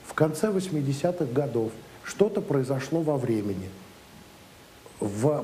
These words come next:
прах обратился орёл тотали-, тоталитаризма. С ним что-то случилось. Он совершил, э, клювом своим себе же харакири, скажем так.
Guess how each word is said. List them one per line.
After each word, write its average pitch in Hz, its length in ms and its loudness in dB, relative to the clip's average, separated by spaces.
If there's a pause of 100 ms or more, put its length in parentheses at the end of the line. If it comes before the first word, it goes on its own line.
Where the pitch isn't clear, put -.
прах 196 480 0
обратился 143 880 0 (340)
орёл 131 400 4 (220)
тотали-, 135 400 4
тоталитаризма. 113 1200 -2 (300)
С - 100 -8
ним 180 160 6
что-то 196 280 0
случилось. 190 600 0 (300)
Он 190 320 4 (100)
совершил, 156 640 2 (300)
э, 117 180 4
клювом 156 520 2
своим 190 400 0
себе 185 420 2
же 147 120 0
харакири, 131 680 2
скажем 120 480 2
так. 107 240 0